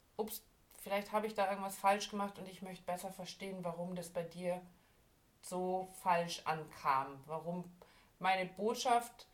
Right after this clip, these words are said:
ein völlig anderes Signal bei dir hinterlassen hat, als ich das eigentlich beabsichtigt hab.“ Und die einfachste Lösung dafür ist, frag danach. Also vermute nicht, was der andere für Gefühle hat, sondern frag nach den Gefühlen.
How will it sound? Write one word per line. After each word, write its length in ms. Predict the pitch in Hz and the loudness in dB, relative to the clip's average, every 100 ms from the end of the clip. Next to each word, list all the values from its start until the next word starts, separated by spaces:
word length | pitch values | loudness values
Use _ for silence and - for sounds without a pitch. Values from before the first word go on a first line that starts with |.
| _ _ _ _ - | _ _ _ _ -14
ein 60 | |
völlig 360 | - 208 220 226 | 0 2 2 2
anderes 320 | 208 202 196 | 0 -2 -4
Signal 420 | 202 180 170 185 | -6 4 6 6
bei 140 | 202 202 | 4 0
dir 380 | 202 202 208 208 | 0 4 4 4
hinterlassen 680 | 208 208 196 185 190 185 | 2 2 4 4 2 2
hat, 160 | 175 175 | -2 -2
als 200 | 190 - | -4 -6
ich 120 | 170 | -10
das 160 | - 170 | -10 -6
eigentlich 300 | 156 143 143 | -6 -8 -6
beabsichtigt 640 | - - - - - - | 0 0 -2 -14 -16 -10
hab.“ 180 | - - - - - - _ _ _ _ _ _ _ _ | -10 -10 -16 -20 -20 -20 _ _ _ _ _ _ _ _
Und 180 | 180 180 | -6 -4
die 140 | 202 - | 0 4
einfachste 520 | 269 - 269 254 233 | 4 4 0 2 -2
Lösung 360 | 208 240 226 202 | 0 0 0 -2
dafür 460 | 185 - 175 180 | -4 -4 -2 -2
ist, 320 | 175 214 - - _ _ _ _ _ | -2 -4 -6 -16 _ _ _ _ _
frag 400 | - 320 370 403 - | -4 2 2 2 -6
danach. 400 | 302 214 170 - - _ _ _ _ - - | -6 -4 -6 -10 -20 _ _ _ _ -20 -2
Also 200 | 220 240 | 2 2
vermute 680 | 254 262 240 285 330 339 285 | 2 2 4 2 2 0 2
nicht, 400 | 240 233 - 202 | 4 4 0 -2
was 240 | 208 208 | -2 2
der 180 | 202 196 | 4 6
andere 240 | 202 202 202 | 4 0 0
für 200 | 214 196 | 0 0
Gefühle 560 | 202 - 202 190 170 | -2 -2 -2 0 2
hat, 280 | 170 160 - | 4 4 2
sondern 260 | 208 226 226 | 0 0 0
frag 420 | - 240 330 - | 12 12 12 8
nach 160 | 339 - | 2 2
den 240 | 208 185 | -2 -2
Gefühlen. 680 | 170 - 170 156 143 135 | -6 -6 -4 -2 -4 -8